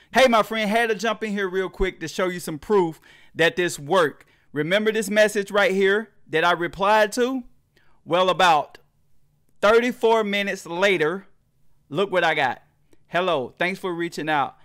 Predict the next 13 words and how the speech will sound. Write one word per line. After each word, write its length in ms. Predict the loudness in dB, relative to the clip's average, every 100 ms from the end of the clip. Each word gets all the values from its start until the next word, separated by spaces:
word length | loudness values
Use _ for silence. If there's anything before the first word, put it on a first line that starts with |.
| _
May 220 | -4 0
I 140 | 2 0
have 360 | 2 0 0
the 220 | -2 -6 -4
info?" 560 | -4 -4 -6 -10 -10 -18 -14 -12 -8
<laughs> 200 | -6 -6 -12 -20
So 140 | -8 -4
you're 180 | -4 -2
gonna 200 | -2 -2
see 380 | -4 -4 -4
here 420 | -2 0 0 -2 -8 _ _ _
right 340 | -4 2 2 2
now 460 | 0 2 0 -6